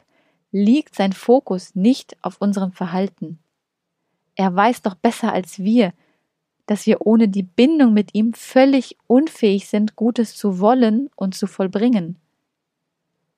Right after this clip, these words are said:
Wir wissen zwar oft genau, wie sich ein guter Mensch verhalten sollte, aber ändert dieses Wissen unser Herz?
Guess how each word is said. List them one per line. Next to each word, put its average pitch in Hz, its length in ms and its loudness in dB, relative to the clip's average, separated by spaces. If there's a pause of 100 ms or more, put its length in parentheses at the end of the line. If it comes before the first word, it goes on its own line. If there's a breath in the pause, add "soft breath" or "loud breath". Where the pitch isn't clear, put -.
(100)
Wir 208 180 0
wissen 247 280 0
zwar - 260 -4
oft - 240 -2
genau, 185 500 2
wie 196 80 0
sich 185 240 -6
ein 170 160 -10
guter 208 320 -2
Mensch 190 380 -4
verhalten 190 640 -2
sollte, 175 480 -4 (600)
aber 185 260 -2
ändert 254 300 2
dieses 208 300 -4
Wissen 208 260 -6
unser 208 220 -6
Herz? 185 520 -8